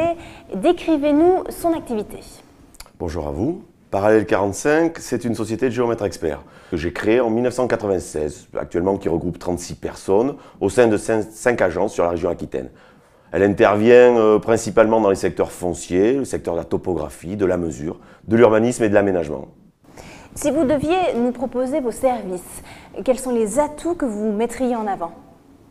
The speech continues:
Speaker 2: Les atouts de Parallèle quarante-cinq, c'est avant tout la disponibilité, la réactivité et une grosse synergie entre ces six associés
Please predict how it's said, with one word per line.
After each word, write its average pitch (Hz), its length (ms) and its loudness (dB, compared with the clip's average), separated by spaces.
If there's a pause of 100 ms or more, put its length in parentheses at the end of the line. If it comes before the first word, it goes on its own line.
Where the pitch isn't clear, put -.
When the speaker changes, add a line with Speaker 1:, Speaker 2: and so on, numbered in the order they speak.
(640)
Speaker 2:
Les 101 160 -2
atouts 117 180 0
de 113 60 -6
Parallèle 117 320 0
quarante-cinq, 110 560 -2
c'est 110 240 -4
avant 104 200 0
tout 113 300 -4
la 95 140 2
disponibilité, 98 880 -6 (200)
la 127 120 2
réactivité 127 760 -2 (300)
et 98 80 0
une 101 180 -2
grosse 127 260 0
synergie 117 720 -4
entre 104 240 -4
ces 92 160 -8
six 113 240 -6
associés 95 600 -6